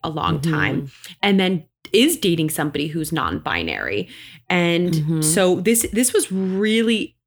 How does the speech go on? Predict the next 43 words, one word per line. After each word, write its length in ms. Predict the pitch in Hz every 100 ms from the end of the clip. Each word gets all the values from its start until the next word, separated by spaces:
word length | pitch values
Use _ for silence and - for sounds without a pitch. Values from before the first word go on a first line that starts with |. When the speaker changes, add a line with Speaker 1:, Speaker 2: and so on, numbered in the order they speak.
| -
Speaker 1:
a, 160 | 190 170 -
uh, 340 | 170 160 156 -
it 40 |
was 100 | 233
a 40 |
pretty 220 | 233 320 453
powerful 760 | - 170 160 175 - 170 156 151
moment. 500 | 160 151 135 185 226
And 60 | 190
I 40 |
think 320 | 175 - - - - - _
Speaker 2:
Mm-hmm. 40 | 196 156
Speaker 1:
Charlotte 360 | 175 160 180 -
kind 260 | - 175
of, 240 | 160 147 - _ _ - - -
um, 460 | 165 156 64 -
did 160 | 180 185
a 40 |
good 260 | 180 175 170
job 460 | - 147 143 156 156
of, 240 | 143 - -
of, 300 | 156 143 - _ _
you 80 | 175
Speaker 2:
Mm-hmm. 180 | 160 180
Speaker 1:
know, 440 | 165 147 147 - - _ _ _ -
calling 600 | - - 180 180 185 180
Miranda 400 | 170 165 170 -
out 240 | 151 151
in 60 | 170
all 220 | - 160
the 100 | 160
ways 300 | 156 147 147
that 160 | 151 151
Cynthia 280 | - 147 147
Nixon 420 | 143 139 - 143
probably 380 | - 139 127 156
was 120 | 151
called 340 | - - 139 135
out. 180 | 135 180
I'm 100 | 175
assuming 320 | 160 202 208
this 140 | 170
dialogue 300 | - 143 151